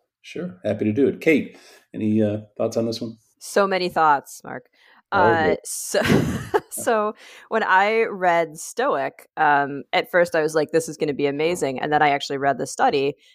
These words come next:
Speaker 2: and I, I was a little bit, um, less amazed, uh, because, like you said, it, it wasn't, you know, really a very well done study. Um, it, there were just so many opportunities for bias be-, with,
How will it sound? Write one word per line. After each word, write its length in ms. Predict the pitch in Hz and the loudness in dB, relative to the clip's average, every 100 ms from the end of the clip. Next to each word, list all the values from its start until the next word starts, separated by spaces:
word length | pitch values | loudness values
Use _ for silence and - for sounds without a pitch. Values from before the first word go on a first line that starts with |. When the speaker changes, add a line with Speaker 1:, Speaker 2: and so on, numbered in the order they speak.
| _ - | _ -2
Speaker 2:
and 160 | 156 | 2
I, 460 | 147 143 143 143 - - | 4 4 2 2 0 4
I 180 | 147 | 4
was 220 | 147 147 156 | 4 0 0
a 80 | |
little 320 | 147 147 147 143 | 0 2 0 2
bit, 340 | 143 139 - - | 0 0 -2 -2
um, 420 | 147 139 139 135 - _ | 2 2 0 -4 -12 _
less 400 | 147 143 139 - | 0 0 0 -4
amazed, 680 | 147 139 135 120 127 - - _ | -8 -2 -2 -2 -6 -12 -16 _
uh, 280 | 143 127 131 | -2 -2 -2
because, 500 | 147 147 151 131 127 _ _ | -2 0 -2 -2 -12 _ _
like 200 | 147 139 | -2 -2
you 60 | 135 | -6
said, 240 | - 240 | 0 2
it, 120 | 143 - | 4 2
it 180 | 139 | 0
wasn't, 400 | 147 143 151 139 - _ _ | 2 2 0 -4 -8 _ _
you 140 | 160 | -2
know, 100 | 147 | -2
really 320 | 131 135 135 | 0 0 2
a 140 | 135 127 | 0 -2
very 220 | 127 131 127 | 0 0 0
well 220 | 127 127 | 0 2
done 240 | - 127 | 0 -2
study. 420 | - 131 127 - - _ _ _ | -4 -2 -2 -6 -12 _ _ _
Um, 260 | 139 131 123 | 2 2 2
it, 180 | 160 147 | 0 2
there 100 | 151 | 2
were 80 | |
just 440 | 135 139 - - - | 0 -4 -8 -8 0
so 140 | 170 | 2
many 240 | 156 143 139 | 2 0 0
opportunities 640 | 139 143 143 135 135 131 | 0 -4 -6 -4 -4 -4
for 120 | 139 | -4
bias 480 | 127 123 123 123 - - | 0 2 0 -2 -8 -8
be-, 120 | 135 | -6
with, 140 | 139 | -6